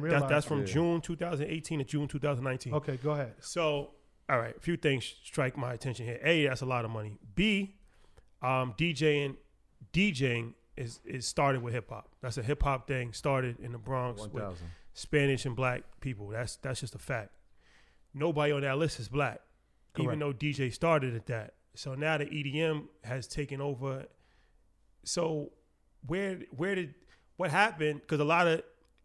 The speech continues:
Speaker 2: especially a lot of hip hop D Js, they struggle financially. They do a lot of clubs, and
Speaker 3: Mm-hmm.
Speaker 2: the clubs scenes diminishes, kinda over,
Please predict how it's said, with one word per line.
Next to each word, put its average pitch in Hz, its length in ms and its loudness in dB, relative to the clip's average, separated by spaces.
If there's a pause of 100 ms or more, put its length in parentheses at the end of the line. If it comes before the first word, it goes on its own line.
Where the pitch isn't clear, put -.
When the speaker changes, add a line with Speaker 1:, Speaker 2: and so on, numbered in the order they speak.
(140)
Speaker 2:
especially 143 640 2
a 117 80 -6
lot 127 220 2
of 113 120 -4 (500)
hip 156 200 -2
hop 120 220 0
D 131 140 -2
Js, 113 400 -6 (200)
they 131 80 -4
struggle 131 360 4
financially. 110 640 -4 (420)
They 143 140 0
do 135 380 0 (380)
a 135 80 -6
lot 131 200 0
of 110 240 -10
clubs, 139 520 4
and 120 140 0
Speaker 3:
Mm-hmm. 117 100 -2
Speaker 2:
the 117 60 -6
clubs 139 400 2 (380)
scenes 131 500 -2
diminishes, 139 720 -2
kinda 131 260 -2
over, 123 320 -4